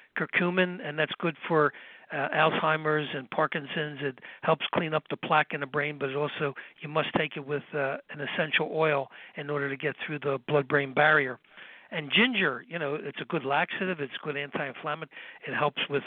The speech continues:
the, the blood, a good diuretic. So you have all these common herbs and, and wonderful foods that are surrounding us. And the key is you just have to do a little homework, read up on it,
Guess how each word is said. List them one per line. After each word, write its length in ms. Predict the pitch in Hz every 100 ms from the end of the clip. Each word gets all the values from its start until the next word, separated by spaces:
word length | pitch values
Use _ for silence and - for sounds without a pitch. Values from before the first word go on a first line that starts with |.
| -
the, 200 | 135 143
the 60 | 151
blood, 340 | 123 151 156
a 40 | 147
good 220 | 120 131
diuretic. 600 | 147 131 123 156 165 165 - - - - - -
So 140 | 208 208 - 370
you 200 | 330 214
have 160 | 220 220
all 240 | 254 302
these 180 | 302 240 -
common 340 | - 208 208 196
herbs 340 | 170 180 190 160
and, 300 | 160 139 135 139 -
and 220 | 147 131
wonderful 480 | 151 170 156 165 143 - -
foods 240 | 170 170 151
that 140 | 151
are 140 | 143 139 - - -
surrounding 500 | 147 156 160 160 156
us. 160 | 156 - - - - - _ _
And 220 | - 156 160
the 60 |
key 300 | 160 - 262 202
is 160 | 180 -
you 80 | 160
just 240 | - 180
have 160 | - 185
to 120 | - 156 -
do 140 | 175
a 20 | 190
little 220 | 262 254
homework, 420 | 208 175 175 185 -
read 240 | 151 170 233
up 200 | 185 -
on 200 | 151
it, 100 | 156